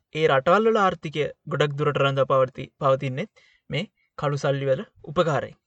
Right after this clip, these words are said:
කොහොම නමුත් මේ කළු සල්ලි වලට කිසිම සම්බන්ධයක් නැති, අ, මාතෘකාවක් ගැන අපි කතා කරන්න හිතුවා. ඒ තමයි පහුගිය දසක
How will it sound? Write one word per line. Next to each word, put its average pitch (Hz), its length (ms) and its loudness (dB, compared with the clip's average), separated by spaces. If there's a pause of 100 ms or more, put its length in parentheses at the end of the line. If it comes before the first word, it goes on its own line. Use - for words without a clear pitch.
(880)
කොහොම 196 240 -6
නමුත් 127 300 -2 (520)
මේ 147 220 -4 (280)
කළු 156 320 -6
සල්ලි 180 340 0
වලට 190 260 -2 (640)
කිසිම 170 300 -6
සම්බන්ධයක් 185 640 -2
නැති, 175 260 -4 (580)
අ, 135 80 -6 (460)
මාතෘකාවක් 151 640 -2
ගැන 165 160 -6 (480)
අපි 151 180 -6 (440)
කතා 147 280 0
කරන්න 147 240 0
හිතුවා. 156 280 -6 (280)
ඒ 135 120 -2
තමයි 143 280 -2 (640)
පහුගිය 147 260 -2
දසක 147 260 -2